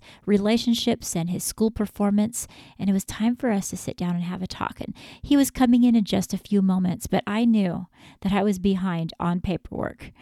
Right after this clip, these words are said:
As a school counselor, part of my job is to log every single interaction that I have with teachers, with students, anything that affects the students, I log it. So I decided before Joe came in that I was going to do what's called a mass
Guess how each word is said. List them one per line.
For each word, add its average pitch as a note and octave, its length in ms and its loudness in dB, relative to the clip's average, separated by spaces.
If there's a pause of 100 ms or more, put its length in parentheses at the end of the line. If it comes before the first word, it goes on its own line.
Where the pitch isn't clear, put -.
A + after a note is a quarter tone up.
(220)
As F#3+ 160 0
a F#3+ 60 2
school B3+ 260 0
counselor, C4+ 680 0 (500)
part C#4+ 240 2
of D4 80 4
my G#3 140 2
job F3 320 0
is F3+ 140 -2
to F#3 120 -4
log F3 640 -2 (240)
every G#3+ 520 2
single F#3+ 440 -2
interaction F3+ 640 -2
that F3 100 -2
I E3 80 -6
have F#3 500 -4 (260)
with - 180 -4
teachers, A#3+ 540 0
with F3+ 140 -4
students, A#3 680 0 (220)
anything D4 360 2
that C4+ 100 4
affects A#3 400 0
the - 80 -6
students, A3+ 480 0
I F#3+ 100 -2
log F3 300 -2
it. - 100 -10 (1300)
So - 180 8
I C4+ 100 10
decided D4+ 540 2
before A#3 520 2
Joe G#3 240 2
came G3+ 380 -2
in G3 220 0
that F3+ 100 -4
I F#3 100 -4
was F#3+ 180 -2
going G3+ 300 0
to - 120 -8
do G3 260 0
what's - 220 -4
called G3+ 340 -4
a G3 140 -4
mass F#3 600 -2